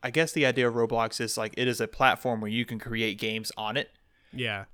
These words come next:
Speaker 1: And people are creating games where you have to pay to play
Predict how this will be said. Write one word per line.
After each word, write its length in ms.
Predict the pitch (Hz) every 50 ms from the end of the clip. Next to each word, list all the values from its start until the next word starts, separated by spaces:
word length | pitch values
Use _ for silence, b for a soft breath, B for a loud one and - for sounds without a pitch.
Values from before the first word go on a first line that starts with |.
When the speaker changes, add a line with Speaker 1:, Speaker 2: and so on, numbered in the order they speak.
| - _ _ -
Speaker 1:
And 420 | 131 123 123 120 120 117 117 - - _ _
people 260 | - 139 147 143 147 143
are 100 | 131 127
creating 400 | - - 135 131 127 123 123 120
games 360 | 120 117 117 117 113 - -
where 100 | 113 113
you 280 | 113 113 113 113 113
have 280 | 110 - - 113 110 -
to 140 | - 113 104
pay 440 | - - - 127 127 127 123 117 117
to 280 | - - - 120 110
play 560 | - - - 110 110 110 110 117 151 202 -